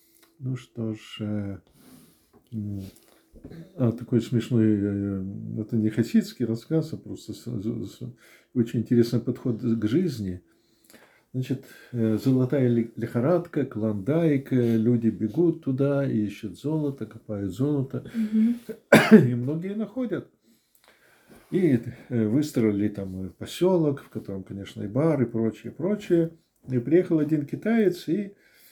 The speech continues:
Speaker 1: сказал, э, этим старателям: «Я буду вашу одежду стирать бесплатно». <laughs> Его звали Дж-, его прозвали эти старатели Джон Джон.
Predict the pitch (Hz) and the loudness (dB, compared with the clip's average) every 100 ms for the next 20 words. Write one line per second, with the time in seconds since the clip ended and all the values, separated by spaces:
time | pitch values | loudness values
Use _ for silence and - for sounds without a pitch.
0 | _ _ - 135 139 131 123 - - 120 | _ _ -4 0 4 2 0 -8 -10 -2
1 | 113 113 117 117 117 - 139 165 202 170 | 0 0 -2 -4 -4 -4 -2 0 2 2
2 | 147 131 - _ 127 165 165 143 147 143 | 2 0 -4 _ 2 4 4 2 2 4
3 | 127 131 - 139 135 175 139 127 120 113 | 4 2 0 0 4 4 4 0 2 0
4 | 110 - - 127 131 117 113 - 95 82 | -2 -6 -4 -2 0 0 -2 -4 -10 -10
5 | - 85 - _ _ _ _ _ _ _ | -14 -20 -20 _ _ _ _ _ _ _
6 | _ _ _ _ _ - 240 - 262 233 | _ _ _ _ _ 2 4 4 2 -4
7 | - - - 127 151 147 156 123 131 123 | -8 -14 -6 2 4 6 4 4 6 6
8 | 123 120 135 - - - 131 127 117 117 | 4 2 -8 -12 -18 -2 2 4 4 2
9 | 110 120 117 117 123 110 120 104 104 101 | -2 -2 -2 0 0 2 2 2 0 -2
10 | 107 - 107 101 - 101 104 123 120 113 | -6 -4 -6 -6 -6 -6 -2 2 2 2
11 | 160 190 185 | 0 0 -4